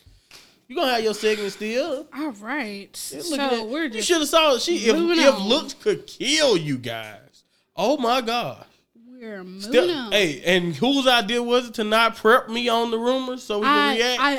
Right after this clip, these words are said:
Speaker 2: always don't prep you on the rumors now.
Speaker 1: Okay,
Speaker 2: Calm
Speaker 1: so I'm
Speaker 2: down.
Speaker 1: just saying, if I step on you, it's 'cause I didn't know.
Speaker 2: Ugh, all right, so the champ, champ, champ, champ, champ, champ, champ. Drew McIntyre.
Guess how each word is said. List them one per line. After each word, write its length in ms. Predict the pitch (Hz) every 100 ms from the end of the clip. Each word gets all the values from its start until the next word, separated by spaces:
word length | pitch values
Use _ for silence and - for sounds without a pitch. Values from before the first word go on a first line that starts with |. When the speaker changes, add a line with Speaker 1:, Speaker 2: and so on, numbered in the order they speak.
| -
Speaker 2:
always 600 | 240 277 320 269 269 240
don't 440 | 233 226 208 254
prep 280 | - 247 233
you 100 | 240
on 140 | 233 226
the 80 | 220
rumors 440 | 220 220 214 220
now. 400 | 226 220 220 269
Speaker 1:
Okay, 260 | 190 233 403
Speaker 2:
Calm 200 | 262 233
Speaker 1:
so 40 |
I'm 140 | 147 156
Speaker 2:
down. 0 |
Speaker 1:
just 220 | 277 277
saying, 360 | 220 302 147 123
if 120 | 120
I 80 | 165
step 280 | - 233 247
on 220 | 214 220
you, 60 |
it's 80 | 220
'cause 160 | - 220
I 100 | 214
didn't 160 | 220
know. 300 | 220 294 269 277
Speaker 2:
Ugh, 260 | 277 240 - -
all 120 | 269
right, 240 | 240 202 -
so 460 | 277 240 226 226 _ _ -
the 220 | 262 294
champ, 420 | 294 - 302 285
champ, 320 | - 302 262 -
champ, 260 | 294 247
champ, 200 | - 311 285
champ, 180 | 285 -
champ, 260 | 294 269 _ -
champ. 280 | - 269 _ _ _ _ _ _ _ _ _ _ _ _ _ _ 240
Drew 160 | 226 302
McIntyre. 840 | 277 254 262 220 185 165 170 226